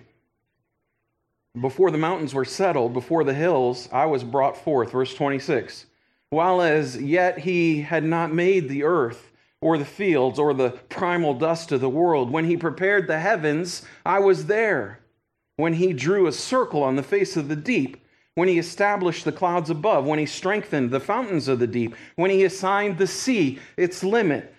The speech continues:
so that the waters would not transgress his command, when he marked out the foundations of the earth, then I, wisdom, was beside him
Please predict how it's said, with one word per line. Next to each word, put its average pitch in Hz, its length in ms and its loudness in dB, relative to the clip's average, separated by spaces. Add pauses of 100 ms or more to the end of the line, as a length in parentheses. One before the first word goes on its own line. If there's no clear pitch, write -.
(260)
so 185 180 0
that 175 160 2
the 180 80 -2
waters 175 540 2
would 165 140 0
not 175 260 -2
transgress 160 680 -2
his 170 160 -2
command, 165 580 0
when 151 120 0
he 170 160 2
marked 185 420 0
out 185 220 0
the 165 40 -4
foundations 165 760 0
of 123 80 0
the 151 160 0
earth, 127 260 0 (280)
then 160 200 0
I, 165 400 0
wisdom, 147 500 2
was 135 180 -2
beside 175 600 0
him 127 260 -2